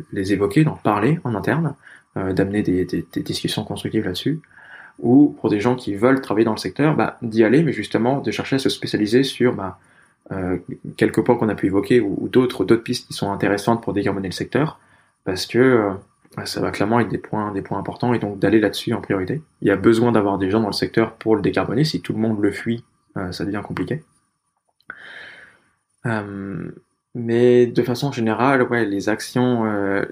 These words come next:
les actions individuelles sont, euh, ouais,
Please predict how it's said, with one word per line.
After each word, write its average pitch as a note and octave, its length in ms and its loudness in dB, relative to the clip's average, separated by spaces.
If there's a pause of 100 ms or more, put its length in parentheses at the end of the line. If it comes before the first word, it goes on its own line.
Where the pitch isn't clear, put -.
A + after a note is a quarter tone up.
les G#2 180 -4
actions A2+ 260 -2
individuelles A#2 800 2 (140)
sont, A2+ 800 -2 (240)
euh, - 520 -6 (3250)
ouais, G2+ 280 0